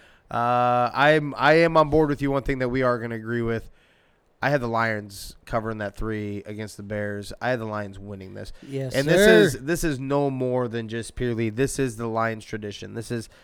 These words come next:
Speaker 1: they were the first team to start playing on Thanksgiving Day. If they don't get up for this game, the Bears are down. They're going to Andy Dalton. Little controversy in their locker room with the head coach, and to where,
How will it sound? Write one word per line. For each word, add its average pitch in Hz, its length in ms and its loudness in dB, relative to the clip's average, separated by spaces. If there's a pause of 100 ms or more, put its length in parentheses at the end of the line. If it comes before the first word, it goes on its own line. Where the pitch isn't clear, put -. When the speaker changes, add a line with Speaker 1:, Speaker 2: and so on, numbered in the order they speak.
(140)
Speaker 1:
they 131 80 0
were 135 80 2
the 117 100 -4
first - 360 -2
team 127 320 -8
to 104 60 -10
start 110 260 -6
playing 113 240 -6
on 101 60 -8
Thanksgiving 101 540 -10
Day. 69 260 -18 (1120)
If 147 180 4
they 175 160 6
don't 196 180 6
get 151 140 2
up 156 160 4
for 131 100 0
this 127 240 0
game, 127 360 0
the 113 80 -4
Bears 127 340 2
are 113 60 -2
down. 123 500 2
They're 110 140 -4
going 120 360 -2
to 104 80 -4 (120)
Andy 113 300 -4
Dalton. 120 680 0 (840)
Little 127 200 -2
controversy 151 800 -2
in 135 60 0
their 123 140 -2
locker 131 400 0
room 131 160 0
with 117 100 -6
the 107 240 0
head 117 300 -2
coach, 131 800 0
and 110 380 -6
to - 100 -2
where, 120 140 2